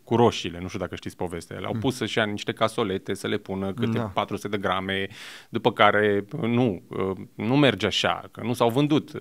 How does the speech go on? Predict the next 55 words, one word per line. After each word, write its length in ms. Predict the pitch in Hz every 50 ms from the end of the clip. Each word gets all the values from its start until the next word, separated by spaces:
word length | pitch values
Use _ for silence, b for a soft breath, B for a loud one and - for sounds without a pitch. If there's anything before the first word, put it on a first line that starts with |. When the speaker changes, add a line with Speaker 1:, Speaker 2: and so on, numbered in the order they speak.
| 104 104
Speaker 1:
I-au 100 | 104 104
dat 140 | 104 110 104
zece 200 | 107 107 - 117
mii 120 | 110 110
de 100 | 101 101
euro 280 | 107 107 104 104 104 104 101 101 101 98
pe 80 | - 104
contract, 540 | 95 - 104 98 - 101 104 98 - - - 104 98 92 92 92 -
pentru 260 | - 107 98 101 101
neîndeplinire, 960 | 104 107 104 101 98 98 95 95 98 - 120 147 190 202 170 151 139 135 127 123 B B B B B B
după 220 | B - - - 143
care 160 | - 147 135
l-au 120 | 131 123
pus 120 | 113 - 120
să 80 | -
facă 240 | 117 120 117 - 131
bulion, 680 | 123 127 156 170 175 208 220 190 147 131 127 127 123 123 B B B B B B
după 240 | B 147 160 151 165
care 160 | 131 160 147
nu 60 | 151
l-au 100 | 147 143
mai 100 | 139 139
luat 120 | 131 135 135
nici 140 | 143 139 -
pe 100 | - 240
ăla 260 | 202 170 160 160 160
și 140 | - - 160
tot 160 | - 151 -
așa. 220 | - 131 - 120
Adică 420 | 107 98 107 110 - 131 127 - - - _ _ _ _ _ _ _ _
experiența 680 | - 151 135 - - - 131 127 135 170 185 - -
asta 180 | 147 139 - 131
pe 120 | 113 120 110
care 180 | 110 110 107
o 40 | 113
au 260 | 120 127 123 117 - - -
diferiți 460 | 117 110 113 - 107 110 120 113 -
oameni, 220 | 123 131 147 156 -
eu 80 | 147
mă 100 | 160 165
gândesc 320 | 151 151 151 151 160 151 -
că 80 | 160
este 400 | 156 151 - - 151 151 151 143 147 B B B B B B B B B _ _ _
mai 320 | - 131 131 139 139 139 143
amplă 440 | 151 156 135 113 - 107 92 87 - B B B
de 140 | - - 107
atât, 220 | 101 98 104 95
adică 100 | 151 -
de 60 | -
Speaker 2:
Sută 120 | 160 160 160
la 60 | 156
sută. 140 | 101 92 113
Speaker 1:
ce 80 | 101 110
vedem 320 | 98 101 98 98 104 95
noi. 380 | 95 92 92 85 78 - -